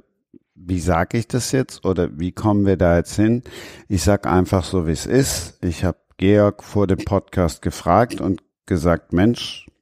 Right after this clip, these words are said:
damals warst du total glücklich und hast gesagt, "Wow, mit Nathalie Amiri, da bin ich sofort dabei." Und hab ihn gefragt, ob er denn jetzt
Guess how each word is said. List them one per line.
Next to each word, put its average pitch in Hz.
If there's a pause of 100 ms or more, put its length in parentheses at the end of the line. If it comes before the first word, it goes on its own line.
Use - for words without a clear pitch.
(140)
damals 90
warst 85
du 76 (880)
total 82
glücklich 101
und 92
hast 95
gesagt, 85
"Wow, 104
mit 98
Nathalie 95
Amiri, 107
da 98
bin 98
ich 95
sofort 113
dabei." 107 (1300)
Und 107
hab 101
ihn 101
gefragt, 104
ob -
er 104
denn 98
jetzt -